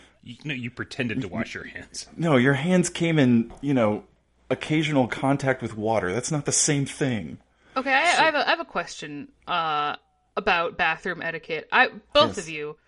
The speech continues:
Speaker 3: would
Speaker 2: Uh-oh.
Speaker 3: you, when you, when, if you're, if you're in a public restroom, how often would you say people don't wash their hands?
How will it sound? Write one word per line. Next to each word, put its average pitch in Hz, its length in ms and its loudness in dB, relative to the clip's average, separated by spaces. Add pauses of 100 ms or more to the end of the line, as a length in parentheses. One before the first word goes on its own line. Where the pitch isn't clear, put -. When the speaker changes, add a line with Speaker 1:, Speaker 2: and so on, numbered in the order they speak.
(180)
Speaker 3:
would - 160 0
Speaker 2:
Uh-oh. - 160 -2
Speaker 3:
you, 294 340 -4 (260)
when 247 200 -2
you, 269 280 -4
when, 247 320 -4
if - 180 -8
you're, 285 180 -2
if 240 160 -4
you're 285 180 2
in 240 60 2
a 220 60 -4
public 180 320 -6
restroom, 175 440 -6
how 392 240 2
often 247 440 2
would 180 160 -8
you 185 100 -12
say 170 220 -6
people 160 340 -16
don't 156 240 -14
wash 151 300 -12
their 160 160 -8
hands? 156 580 -10